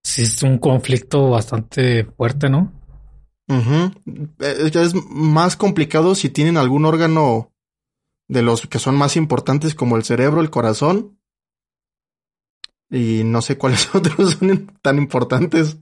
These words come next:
Speaker 1: Pues no sé,
Speaker 2: Top-,
Speaker 1: la
Speaker 2: ¿cuál
Speaker 1: piel,
Speaker 2: sería
Speaker 1: o
Speaker 2: tu
Speaker 1: sea
Speaker 2: top tres de, de órganos importantes?
Speaker 1: Yo digo que la piel está sobre-, subvalorada.
Speaker 2: No, no tanto.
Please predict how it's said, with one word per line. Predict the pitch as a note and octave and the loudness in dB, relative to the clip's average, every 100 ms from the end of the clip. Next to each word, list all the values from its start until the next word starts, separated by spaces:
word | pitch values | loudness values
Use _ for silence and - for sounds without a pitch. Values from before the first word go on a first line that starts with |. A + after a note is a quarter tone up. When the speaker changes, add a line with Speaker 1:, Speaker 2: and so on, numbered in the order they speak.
| - | -6
Speaker 1:
Pues | G#2+ G2+ | -4 -2
no | G2 | -2
sé, | - A2+ B2+ | 0 2 2
Speaker 2:
Top-, | C3 | 2
Speaker 1:
la | A#2 - | 0 2
Speaker 2:
¿cuál | - B2+ | 2 4
Speaker 1:
piel, | |
Speaker 2:
sería | C#3 E3 | 4 4
Speaker 1:
o | D3 | 4
Speaker 2:
tu | |
Speaker 1:
sea | C3 B2+ | 4 2
Speaker 2:
top | A#2+ | 2
tres | F#3 F#3+ | 2 2
de, | F#3+ E3 C3+ B2+ A#2 | 4 4 4 2 2
de | B2+ B2 | 2 2
órganos | D3 E3 D#3 C3 - - | 2 2 2 0 -4 -4
importantes? | D#3+ D3+ B2+ - C3+ D3+ D#3 - - | -2 0 0 0 0 0 -2 -4 -12
Speaker 1:
Yo | A#2 A#2+ | -2 2
digo | F3 F3+ | 2 0
que | A2 | -4
la | G2 F#2 | -4 -8
piel | - A2+ B2 C3 - - | -4 0 0 -2 -6 -8
está | G#2 - C3 A2+ A#2 A2+ | -8 -6 -4 -2 0 -2
sobre-, | - B2+ B2+ C#3+ C#3 C#3 | 0 0 0 0 0 0
subvalorada. | D#3 B2+ A#2+ A#2 A2+ A2+ A#2+ C3 C3+ - _ _ - | 0 0 2 2 2 2 4 4 2 -2 _ _ -8
Speaker 2:
No, | D#3 E3 E3+ D#3+ C#3 | -2 2 2 2 2
no | C3 C3 | 2 -2
tanto. | B2+ A#2+ - B2 A#2+ A#2 | -4 -10 -6 -2 -2 -2